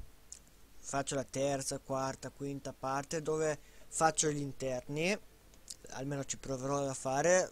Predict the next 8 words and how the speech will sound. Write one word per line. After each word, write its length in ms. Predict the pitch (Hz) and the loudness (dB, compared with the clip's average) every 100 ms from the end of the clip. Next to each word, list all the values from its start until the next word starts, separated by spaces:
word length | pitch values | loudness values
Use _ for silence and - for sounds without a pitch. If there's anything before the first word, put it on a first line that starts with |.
| - | -2
però 300 | 156 165 165 | 2 4 4
se, 1000 | - 156 151 143 139 139 131 131 135 123 | 6 6 4 2 -4 -4 -6 -4 -2 -2
se 180 | - 143 | 0 2
volete, 460 | 139 165 170 - | 6 8 8 6
se 440 | 135 139 135 139 139 | 2 2 0 -2 -4
non 160 | 143 | -4
vi 60 | 139 | 0
serve, 680 | - 147 151 151 156 151 | 0 0 -2 -4 -6 -8